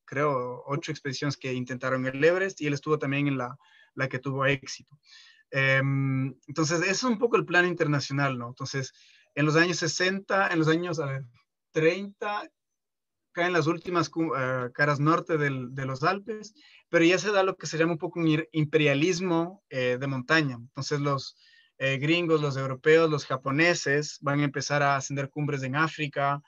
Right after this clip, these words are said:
en los Andes por todo lado, en las montañas rocosas, a veces hasta en, em,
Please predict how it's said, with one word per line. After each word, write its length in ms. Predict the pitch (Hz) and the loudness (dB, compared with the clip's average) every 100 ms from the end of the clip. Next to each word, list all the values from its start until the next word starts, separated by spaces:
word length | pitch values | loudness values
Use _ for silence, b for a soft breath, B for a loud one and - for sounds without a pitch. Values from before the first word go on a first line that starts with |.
| b b b _ | b b b _
en 260 | 135 131 131 | -4 -2 0
los 140 | 131 | 0
Andes 500 | 135 147 151 139 131 | 2 2 2 0 -2
por 220 | - 127 | -6 -10
todo 240 | 123 131 123 | -2 -2 0
lado, 560 | 156 160 151 151 151 135 | 2 2 0 -2 -4 -6
en 120 | 127 | -8
las 100 | 123 | -8
montañas 400 | 127 135 139 127 | -8 -6 -6 -4
rocosas, 680 | 131 - 165 151 147 143 - | -4 2 2 2 -4 -4 -6
a 100 | 131 | -8
veces 280 | 131 - | -8 -4
hasta 380 | 147 127 147 135 151 | -6 -4 -6 -6 -6
en, 520 | 135 131 127 123 127 _ _ _ _ _ _ | -6 -4 -4 -6 -8 _ _ _ _ _ _
em, 1160 | - 123 120 117 117 113 117 120 123 127 135 131 | -4 0 0 -2 -8 -10 -10 -10 -12 -12 -14 -16